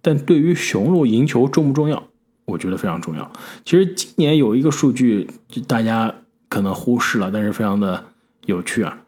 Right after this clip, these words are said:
就是利拉德其实今年没打的比赛，雄鹿好像是一胜八负，就是利拉德不上场，雄鹿基本上没法赢球，但上场也不一定能赢球就是了。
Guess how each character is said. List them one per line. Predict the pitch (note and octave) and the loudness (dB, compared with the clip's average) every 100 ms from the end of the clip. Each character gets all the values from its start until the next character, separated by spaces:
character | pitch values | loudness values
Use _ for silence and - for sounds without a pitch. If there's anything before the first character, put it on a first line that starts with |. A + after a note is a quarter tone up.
| _ _ _ - | _ _ _ -4
就 | C#3 | 0
是 | A#2 A#2+ F#2+ - _ _ | 2 0 -2 -8 _ _
利 | G3+ A#3 | 2 4
拉 | A3 A3 | 4 2
德 | G#3 B2 A#2+ | 0 2 0
其 | A#2+ | 0
实 | A#2 | 0
今 | A#2 C3+ | 2 2
年 | A2+ | 2
没 | G#2+ A2 | 0 -2
打 | A#2 F#2 | -4 -6
的 | |
比 | F#2+ F2+ | -8 -8
赛， | F#2 - _ - | -10 -12 _ -10
雄 | - A2 | -4 0
鹿 | C3+ | 0
好 | - F#2+ | 0 -2
像 | G#2+ | -2
是 | A#2+ G#2 F2 - _ _ _ _ _ _ _ _ | 0 -2 -4 -10 _ _ _ _ _ _ _ _
一 | - E3+ G3+ | 0 2 2
胜 | - G3+ - - _ _ _ _ | 2 0 -2 -12 _ _ _ _
八 | C#3 D#3+ | -2 -2
负， | D3+ - _ _ _ _ - | -6 -12 _ _ _ _ 0
就 | |
是 | B2+ A#2 | 2 0
利 | C3 G3 | 2 2
拉 | G3 F#3+ | 4 2
德 | E3+ B2 A#2+ C3 - _ _ _ _ _ _ _ _ _ | 2 0 0 -2 -6 _ _ _ _ _ _ _ _ _
不 | C3+ | -2
上 | A#2 G#2 | 0 -2
场， | F2 - - - | -6 -14 -20 -18
雄 | - - G2+ | -10 -4 -2
鹿 | G#2 | -2
基 | A2 | -2
本 | F#2+ | -2
上 | F#2 | -2
没 | F#2+ | -2
法 | F#2 | -4
赢 | E2+ F#2+ | -6 -8
球， | E2 D#2 | -8 -4
但 | - | 0
上 | - G3 B2 | 2 2 2
场 | E2+ E2+ | -4 -6
也 | |
不 | D#2+ A2 | -2 0
一 | |
定 | C3+ F2+ | 2 0
能 | A2 | -2
赢 | |
球 | - A#2 | -2 -4
就 | G2 | -4
是 | - | -6
了。 | - | -12